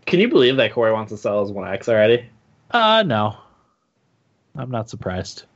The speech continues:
Speaker 1: I'm d-
Speaker 2: I think, I think once he's done with Red Dead, he's not even gonna bother playing it. It's most of what he wants to play is on the computer anyway, so.
Speaker 1: That's true. It's just crazy to me. I don't know.
Speaker 2: Yeah.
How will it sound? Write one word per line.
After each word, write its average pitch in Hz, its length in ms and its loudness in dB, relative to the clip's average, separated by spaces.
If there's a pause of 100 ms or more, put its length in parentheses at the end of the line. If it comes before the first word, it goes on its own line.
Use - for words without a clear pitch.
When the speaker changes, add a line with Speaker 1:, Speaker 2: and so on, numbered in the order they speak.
(160)
Speaker 1:
I'm 147 220 -2
d- 165 120 0
Speaker 2:
I 135 100 0
think, 160 160 -6 (100)
I 160 80 0
think 196 160 -2
once 190 240 2
he's 165 160 0
done 139 220 0
with 117 180 -8
Red 120 160 0
Dead, 104 160 -4
he's 101 200 -10 (140)
not 107 260 -8
even 98 100 -6
gonna 95 140 -8
bother 95 280 -4
playing 98 300 -6
it. 95 160 -4 (800)
It's - 100 -20
most 196 220 2
of 175 60 4
what 170 100 4
he 160 40 6
wants 147 220 2
to 139 60 -4
play 139 220 2
is 113 120 2
on 107 140 -2
the 104 80 -10
computer 101 420 -6
anyway, 95 360 -8
so. 90 320 -6 (320)
Speaker 1:
That's 226 200 0
true. 120 240 4
It's 120 140 2
just 226 160 -2
crazy 120 400 2
to 101 100 -8
me. 101 300 -12 (1500)
I 147 140 0
don't 110 160 0
know. 98 260 -10 (760)
Speaker 2:
Yeah. 98 260 -6